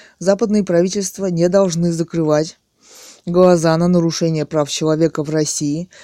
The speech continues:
и должны настаивать, чтобы страна жила в соответствии со своей собственной конституцией, заявил Касьянов.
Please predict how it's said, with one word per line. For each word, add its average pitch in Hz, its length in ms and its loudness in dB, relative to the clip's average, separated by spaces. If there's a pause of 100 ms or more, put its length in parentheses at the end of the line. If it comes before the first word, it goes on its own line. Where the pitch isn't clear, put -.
(120)
и 220 60 -4
должны 196 340 4
настаивать, 160 680 0
чтобы 156 300 -6
страна 151 440 -4
жила 151 380 -2
в - 60 -18
соответствии 151 680 -4
со 175 140 -8
своей 147 360 -4
собственной 170 540 -4
конституцией, 156 920 -8
заявил 147 420 -4
Касьянов. 143 680 -6